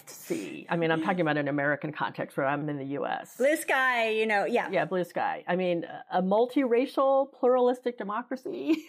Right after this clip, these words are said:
Speaker 1: <laughs>
Speaker 2: Yeah.
Speaker 1: where each of us has equal opportunity to love who we want, worship how we want, to live into our full potential as our beautiful best selves.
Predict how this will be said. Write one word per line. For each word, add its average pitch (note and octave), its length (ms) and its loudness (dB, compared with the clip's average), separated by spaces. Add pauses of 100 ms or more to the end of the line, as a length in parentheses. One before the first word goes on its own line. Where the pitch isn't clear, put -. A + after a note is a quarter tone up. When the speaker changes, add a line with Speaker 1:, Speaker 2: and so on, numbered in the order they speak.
Speaker 1:
<laughs> D#4+ 140 -2
Speaker 2:
Yeah. G3+ 340 2
Speaker 1:
where G3 180 0
each A#3+ 200 0
of B3+ 160 4
us C#4 440 2
has G3 340 -2
equal A#3 380 2
opportunity A3 680 0
to - 120 -6
love D#3+ 300 2
who F#3+ 100 0
we E3+ 160 2
want, E3+ 420 -4 (340)
worship F#3+ 440 2
how G#3 160 0
we G#3 140 -4
want, G3+ 460 -6 (140)
to D#3 100 0
live F3+ 500 4
into - 320 -2
our D3+ 140 2
full G3+ 340 0
potential G3+ 840 -6
as D3+ 180 -4
our D3 200 -4 (120)
beautiful E3+ 400 0
best D#3 300 -2
selves. E3+ 520 -2